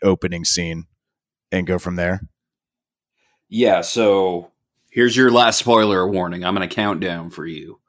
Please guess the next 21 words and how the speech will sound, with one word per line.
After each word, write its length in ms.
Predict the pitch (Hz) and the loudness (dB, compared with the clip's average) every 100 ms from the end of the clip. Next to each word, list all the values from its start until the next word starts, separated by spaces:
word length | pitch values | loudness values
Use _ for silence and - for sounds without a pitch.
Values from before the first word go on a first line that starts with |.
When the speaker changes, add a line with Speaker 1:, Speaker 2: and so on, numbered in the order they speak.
| _ _ | _ _
Speaker 2:
and 120 | 98 | 0
I'm 100 | 104 | 2
gonna 120 | 104 | 2
do 180 | 101 107 | 2 0
it 80 | 90 | 0
slow. 580 | - 107 101 85 76 - _ _ _ _ _ _ | -2 0 0 0 -6 -16 _ _ _ _ _ _
Three, 600 | 135 127 113 87 - _ _ _ _ _ _ | 4 6 6 2 -4 _ _ _ _ _ _
two, 540 | - 120 120 123 123 123 _ _ _ _ _ | -4 2 6 6 2 -4 _ _ _ _ _
one. 480 | - 107 98 76 - _ 98 | -2 2 2 0 -10 _ 2
All 240 | 110 113 | 4 6
right. 240 | 101 78 - _ - _ | 2 0 -8 _ -20 _
So 260 | - 107 | -2 4
opening 400 | 123 127 123 120 | 4 4 2 2
scene, 380 | 110 - 113 95 | 0 2 2 2
we 100 | 101 | -2
find 300 | 98 104 101 | -2 -2 2
out 240 | 98 92 | 4 4
how 120 | 98 98 | 2 0
this 200 | 87 - | -2 -10
whole 500 | - 117 117 120 110 | -6 0 2 4 2
entire, 800 | 101 107 104 104 95 87 85 | 0 2 4 4 2 0 -4